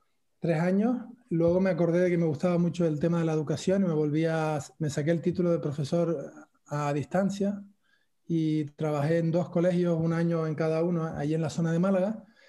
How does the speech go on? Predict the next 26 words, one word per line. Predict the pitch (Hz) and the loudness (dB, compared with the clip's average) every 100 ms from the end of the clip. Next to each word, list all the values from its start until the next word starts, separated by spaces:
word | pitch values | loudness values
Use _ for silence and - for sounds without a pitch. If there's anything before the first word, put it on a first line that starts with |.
| _ _ _ | _ _ _
Y | - | -4
después | 156 147 - 170 170 165 | -2 -2 -4 0 0 0
del | 175 | 0
segundo | 180 175 175 175 | 0 2 2 2
colegio | 175 185 160 180 185 175 | 2 2 2 2 2 0
ya | 156 156 160 160 165 | 0 0 0 0 -2
alguien | 165 165 170 170 | -2 0 0 2
me | 170 | 2
dijo | 170 160 156 | 2 0 -2
que | |
existía | 147 - 135 - 180 | -4 -6 -8 -2 0
el | 170 | 0
circuito | 170 165 180 180 160 | -2 -2 -2 0 0
de | 147 | 0
colegios | 147 151 160 156 | -2 0 0 0
internacionales | 156 165 165 - 170 185 170 143 | 0 0 0 0 0 2 0 0
donde | 143 | 0
uno | 147 156 | 0 -2
puede | 143 160 156 147 - _ _ - | 0 2 0 -2 -8 _ _ -2
irse | 175 156 165 | -2 0 -2
a | 151 | -2
un | 143 | -2
país, | 156 165 165 | 0 0 0
trabajar | - 147 139 151 | -2 -2 0 0
de | 151 | 0
colegio, | 156 156 151 151 | 0 0 -2 -4